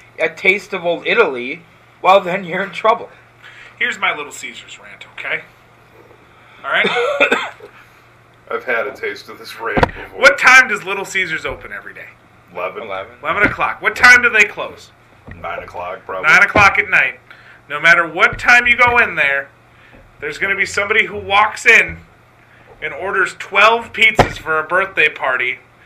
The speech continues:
Speaker 2: that they're having now, all right? And didn't call ahead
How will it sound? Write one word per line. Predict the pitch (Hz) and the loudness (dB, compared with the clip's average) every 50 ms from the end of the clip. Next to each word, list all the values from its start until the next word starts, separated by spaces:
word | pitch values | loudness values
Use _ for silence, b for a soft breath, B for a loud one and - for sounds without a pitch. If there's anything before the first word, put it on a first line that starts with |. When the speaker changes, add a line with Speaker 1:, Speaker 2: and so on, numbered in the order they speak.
| b b b b b | b b b b b
Speaker 2:
that | - 147 147 - | -4 -4 0 4
they're | 185 180 180 | 6 6 6
having | 180 185 175 170 160 - 131 131 131 143 - _ _ _ _ _ _ _ _ _ _ _ | 8 8 8 8 8 6 4 0 0 -4 -12 _ _ _ _ _ _ _ _ _ _ _
now, | 135 139 151 165 170 165 - 165 151 131 139 147 151 151 - - - - _ _ - | -20 -6 4 6 8 8 8 8 6 4 2 0 -4 -8 -10 -18 -20 -20 _ _ -20
all | - - - - - - _ _ _ - | -20 -18 -18 -18 -18 -20 _ _ _ -2
right? | 147 147 147 160 190 190 - - - - 151 - B B B B B B B B B - | 2 6 6 6 6 4 2 -4 -12 -12 -12 -10 B B B B B B B B B -4
And | - 156 170 165 | -2 -2 0 2
didn't | 202 233 262 302 320 - | 2 2 2 0 -8 -4
call | - - 285 285 277 262 269 254 | 0 4 4 6 6 6 6 6
ahead | 233 220 208 202 165 151 139 139 170 165 | 6 8 8 8 6 6 4 2 -4 -10